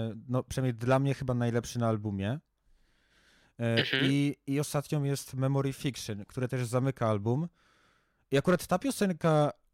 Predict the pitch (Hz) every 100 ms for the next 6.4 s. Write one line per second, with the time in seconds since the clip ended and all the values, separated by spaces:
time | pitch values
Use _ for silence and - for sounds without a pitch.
0 | - - 147 131 131 127 117 - 117 117
1 | 113 - 120 - - _ _ _ _ 123
2 | 107 123 135 120 117 - 113 110 110 123
3 | 131 - 127 127 - - 120 117 117 127
4 | 117 110 110 117 117 113 113 117 113 104
5 | 117 117 113 113 _ - - - - -
6 | 120 117 113